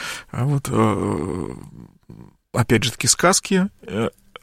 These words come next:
э, которые я, м, рассказывал детям, э, вот, э, перед ужином каждый день.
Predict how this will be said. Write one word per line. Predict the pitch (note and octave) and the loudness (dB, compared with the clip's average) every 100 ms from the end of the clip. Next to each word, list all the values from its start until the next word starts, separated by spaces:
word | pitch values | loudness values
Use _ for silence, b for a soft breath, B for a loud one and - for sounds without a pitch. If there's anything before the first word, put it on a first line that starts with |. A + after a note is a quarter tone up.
| _ - | _ -4
э, | B2 B2 | -2 0
которые | B2+ A#2+ C3 A#2+ | 2 4 4 6
я, | A#2+ A#2+ | 6 6
м, | A2+ - F#2+ - F#2+ F2 C#2 - - C#2 F#2 | 2 -6 -8 -8 -10 -8 -10 -14 -14 -10 -6
рассказывал | F#2+ A2+ A#2 - A2+ G#2+ G#2+ G#2 | -2 0 0 2 2 4 0 0
детям, | A2 A2 - A2+ - B B B B B | 2 2 0 -4 -8 B B B B B
э, | A#2+ | 0
вот, | A2 A2 - | 2 2 0
э, | G2 G2 F#2+ - - G#2 G#2 G#2+ F#2 | 0 0 0 -4 -8 -8 -8 -8 -2
перед | - A#2+ A#2 | 4 6 6
ужином | A#2 G#2+ A2 | 2 2 0
каждый | A2 G#2+ G#2 G#2+ | 0 0 0 0
день. | G#2+ G#2 A#2 | 2 0 -2